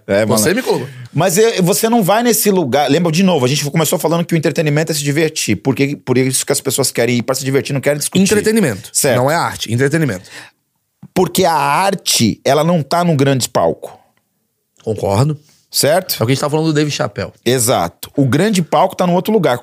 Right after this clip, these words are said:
Speaker 2: Quando a arte fica grande, ela entra nesse desafio. E aí,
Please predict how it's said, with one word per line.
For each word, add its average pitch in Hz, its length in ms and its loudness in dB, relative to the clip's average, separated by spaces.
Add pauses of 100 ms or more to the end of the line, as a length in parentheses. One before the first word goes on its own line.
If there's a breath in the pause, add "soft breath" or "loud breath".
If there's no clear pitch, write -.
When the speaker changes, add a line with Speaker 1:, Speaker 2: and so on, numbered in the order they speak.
Speaker 2:
Quando 214 600 2
a 156 80 0
arte 135 420 0
fica 131 260 -2
grande, 120 640 0 (360 loud breath)
ela 143 260 0
entra 151 180 0
nesse 160 200 0
desafio. 170 640 0 (520 loud breath)
E - 120 0
aí, 208 520 4